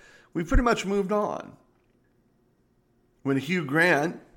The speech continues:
Dice writes, was arrested for receiving oral sex from a prostitute near Sunset Boulevard in nineteen ninety-five, it actually helped boost his career. Rob Lowe, who once made a sex tape with a sixteen-year-old girl, didn't seem to lose any fans for his actions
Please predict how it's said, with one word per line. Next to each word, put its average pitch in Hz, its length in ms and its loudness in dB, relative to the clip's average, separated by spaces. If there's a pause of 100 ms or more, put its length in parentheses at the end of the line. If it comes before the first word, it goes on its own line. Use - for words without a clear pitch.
Dice 127 340 0
writes, 123 260 -2
was 131 160 -4
arrested 139 380 -2
for 113 120 -8
receiving 131 460 -4
oral 131 260 -2
sex 143 300 -4
from 120 100 -8
a 113 80 -8
prostitute 131 760 0 (320)
near 135 160 2
Sunset 139 480 0
Boulevard 135 360 2
in 127 120 -2
nineteen 131 400 -2
ninety-five, 131 680 0 (240)
it 151 80 -2
actually 170 360 2
helped 151 360 -2
boost 151 380 -4
his 156 120 -4
career. 170 600 -4 (420)
Rob 135 320 6
Lowe, 156 340 6
who 139 140 4
once 139 240 2
made 131 140 -2
a 120 60 -4
sex 156 320 -2
tape 135 260 -2
with 131 120 -4
a 117 80 -2
sixteen-year-old 214 1040 0
girl, 160 400 -4
didn't 135 260 -6
seem 151 220 -4
to 139 60 -2
lose 143 220 -2
any 135 160 -4
fans 131 560 -6
for - 140 -12
his 120 180 -8
actions 135 540 -4